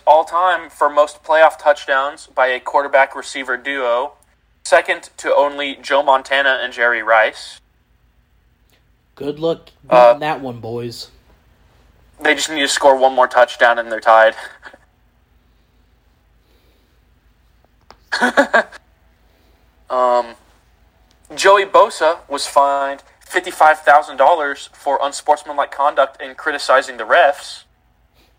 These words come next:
Speaker 1: after the Jaguars game. Um, Chad Henne's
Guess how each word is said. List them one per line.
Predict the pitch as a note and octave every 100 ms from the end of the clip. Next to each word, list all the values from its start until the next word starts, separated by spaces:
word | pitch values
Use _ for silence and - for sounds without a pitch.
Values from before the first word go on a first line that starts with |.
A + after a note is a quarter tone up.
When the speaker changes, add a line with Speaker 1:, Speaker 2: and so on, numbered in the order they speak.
| _ -
Speaker 1:
after | B2 - C3 B2 - _ _ _
the | -
Jaguars | C3 A2+ A2+ A2+ A2+
game. | A2 A2+ C#3 _ _ _ _ _ _ _ _ _ _ _ _ _ _
Um, | C3 C3+ C3 C3 C3 _ _ _ _ _ _ _ _ _ _ -
Chad | - G3+ G#3
Henne's | G#3 G#3 G3 D3+ C3 -